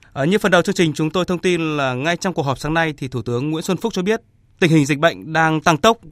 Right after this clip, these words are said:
đòi hỏi mọi cấp mọi ngành và địa phương tăng tốc khoanh vùng và dập dịch, dừng tất cả các hoạt động hội họp, các sự kiện tập trung trên hai mươi người và cấm tụ tập nhiều hơn mười người ở bên ngoài công sở, trường học.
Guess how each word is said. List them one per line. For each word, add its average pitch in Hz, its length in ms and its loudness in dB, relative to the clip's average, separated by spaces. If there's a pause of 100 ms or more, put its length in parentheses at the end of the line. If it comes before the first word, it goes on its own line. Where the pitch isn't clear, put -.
đòi 156 220 4
hỏi 123 220 4
mọi 131 220 0
cấp 240 200 -2
mọi 175 160 0
ngành 127 280 -2
và 120 80 -4
địa 127 100 -4
phương 156 300 -2 (380)
tăng 196 160 2
tốc 226 180 -4
khoanh 185 160 -4
vùng 143 180 -6
và 123 80 -8
dập 120 140 -8
dịch, 131 140 -6 (600)
dừng 156 320 -2
tất - 220 -6
cả 143 220 0
các 175 100 -8
hoạt 160 120 -4
động 147 240 -8
hội 143 160 -6
họp, 127 220 -6 (240)
các 202 100 -8
sự 190 100 -10
kiện 151 180 -10
tập 135 160 -10
trung 156 240 -6
trên 156 180 -8
hai 156 100 -6
mươi 147 100 -6
người 127 240 -6 (380)
và 113 140 -10
cấm 196 240 -2
tụ 208 120 -4
tập 156 160 -4
nhiều 127 340 -4
hơn 175 360 -2
mười 156 160 0
người 143 300 -2
ở 123 120 -12
bên 147 160 -8
ngoài 131 120 -8
công 143 160 -8
sở, 120 160 -10
trường 110 160 -14
học. 117 160 -10